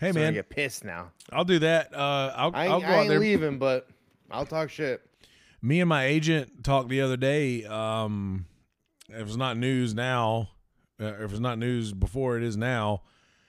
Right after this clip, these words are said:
Speaker 1: that I am thinking about splitting my time in Austin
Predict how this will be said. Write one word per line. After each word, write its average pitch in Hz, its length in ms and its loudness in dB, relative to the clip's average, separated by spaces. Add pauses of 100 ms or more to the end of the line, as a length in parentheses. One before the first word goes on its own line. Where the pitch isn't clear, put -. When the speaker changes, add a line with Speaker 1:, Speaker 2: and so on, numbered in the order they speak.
(280)
Speaker 1:
that 107 400 -4
I 123 200 0
am 127 320 0
thinking 123 500 0
about 113 380 0
splitting 127 440 0
my 110 160 0
time 113 460 -2
in 101 100 -4
Austin 92 680 -6